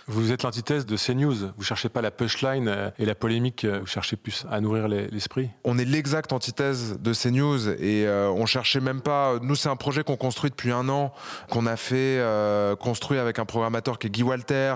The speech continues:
Speaker 2: qui avait quand même, lui, qui a une grosse carrière derrière lui, qui a dirigé la Villa Gilet à Lyon. Il a créé notamment les Assises de la littérature, il a fait venir tous les plus grands écrivains et penseurs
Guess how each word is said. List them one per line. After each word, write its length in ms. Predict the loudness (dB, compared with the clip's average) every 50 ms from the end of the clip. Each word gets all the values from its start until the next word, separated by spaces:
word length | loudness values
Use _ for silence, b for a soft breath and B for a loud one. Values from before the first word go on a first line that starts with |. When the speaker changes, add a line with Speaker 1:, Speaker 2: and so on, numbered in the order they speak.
| -2 -2
Speaker 2:
qui 80 | -2
avait 140 | 0 0 0
quand 160 | 0 0 -2
même, 120 | 0 2 2
lui, 160 | 2 2 2 0
qui 80 | 0
a 20 | -2
une 80 | 0
grosse 260 | 0 0 2 0 0 0
carrière 300 | 0 0 0 0 0 0
derrière 300 | 0 0 0 0 0 -2
lui, 320 | 0 0 2 2 2 2
qui 80 | 0 -2
a 40 |
dirigé 320 | 0 0 0 0 0 0 0
la 120 | 0 0
Villa 200 | 0 0 0 0
Gilet 220 | 0 0 0 0 0
à 100 | 0 0
Lyon. 320 | 0 0 0 0 0 -2 B B B B B B B B
Il 80 | -2
a 60 | -2
créé 240 | -2 -2 -2 -2 0
notamment 320 | 0 0 0 0 0 0 0
les 160 | 0 0 0
Assises 240 | 0 0 -2 0 2
de 80 | 2
la 100 | 2 2
littérature, 720 | 0 -2 -2 -2 0 0 -2 -4 -4 -6 -2 0 0 0 0
il 80 | 0 -2
a 40 | -2
fait 140 | -2 -2 -2
venir 240 | 0 0 -2 -2
tous 140 | -2 0 2
les 100 | 2 0
plus 180 | 0 0 -2 0
grands 260 | 2 2 0 0 -2 B B B B B B B
écrivains 800 | -4 -2 -2 -2 0 2 2 2 2 2 0 2 0 0 0 0
et 60 | -2
penseurs 640 | -2 -2 -2 -2 0 0 2 2 2 2 0 -2